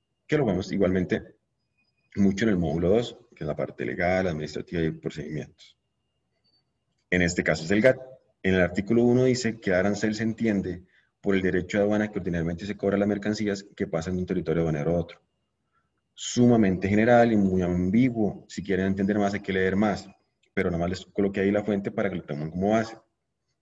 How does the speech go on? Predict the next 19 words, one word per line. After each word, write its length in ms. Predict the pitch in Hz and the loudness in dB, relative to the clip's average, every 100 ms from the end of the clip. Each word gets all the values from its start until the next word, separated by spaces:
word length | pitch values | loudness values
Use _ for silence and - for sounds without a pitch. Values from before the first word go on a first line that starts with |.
| _ | _
No 80 | 92 | -8
me 60 | 87 | -8
gusta 160 | 90 | -6
tener 160 | 98 92 | -4 -2
mucho 260 | 90 - | -2 -4
texto 280 | 87 85 - | -8 -8 -4
en 40 | 92 | -6
las 160 | 87 - | -6 -10
filminas. 480 | 82 90 113 95 - _ _ _ _ - - _ _ _ _ _ _ _ _ | -2 0 0 -2 -8 _ _ _ _ -20 -20 _ _ _ _ _ _ _ _
Además, 500 | 113 131 135 127 127 | 6 8 8 6 6
indica 640 | 135 131 127 113 98 - - _ _ _ - | 2 0 -2 -2 -2 -4 -14 _ _ _ -6
que 120 | 101 | -2
son 160 | 98 | 0
los 180 | 101 101 | 0 2
rubros 260 | 120 120 120 | 2 2 0
que 80 | 113 | -4
se 80 | 117 | -4
le 100 | 113 | 0
cobran 340 | 113 110 | 0 2